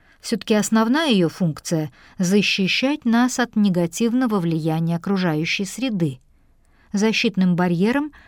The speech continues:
выступает роговой слой. Поэтому наносить лечебную мазь на ступни — самое неразумное решение пациента.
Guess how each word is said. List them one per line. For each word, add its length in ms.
выступает 960
роговой 680
слой. 500
Поэтому 580
наносить 880
лечебную 720
мазь 520
на 300
ступни — 720
самое 480
неразумное 760
решение 560
пациента. 800